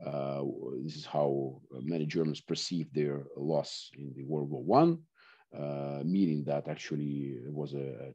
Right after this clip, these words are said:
treason, a betrayal, uh, of Germany. And of course,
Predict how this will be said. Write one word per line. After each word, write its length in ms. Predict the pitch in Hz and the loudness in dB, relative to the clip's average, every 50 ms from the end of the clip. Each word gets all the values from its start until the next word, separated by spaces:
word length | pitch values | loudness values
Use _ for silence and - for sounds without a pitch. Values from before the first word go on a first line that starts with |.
| - | -10
treason, 560 | - - 120 135 135 117 101 87 76 71 71 - _ | 2 6 8 8 8 8 6 6 2 0 -4 -10 _
a 60 | - - | -20 -14
betrayal, 680 | - - - - - 110 104 92 82 76 71 - - _ _ _ _ - | -12 -8 -6 2 6 8 8 8 8 6 2 -2 -8 _ _ _ _ -12
uh, 280 | - 69 69 69 - 69 | -12 -10 -8 -8 -8 -10
of 100 | - - | -10 0
Germany. 600 | - 113 120 147 151 143 131 120 107 98 92 85 | 8 10 10 10 12 10 10 10 10 8 6 4
And 440 | 78 - - 76 78 73 76 76 - - - - | 2 0 -2 -4 -2 -2 -4 -4 -6 -14 -16 -18
of 100 | - - | -20 -8
course, 340 | - 98 90 82 80 - - | 0 4 4 4 4 2 -4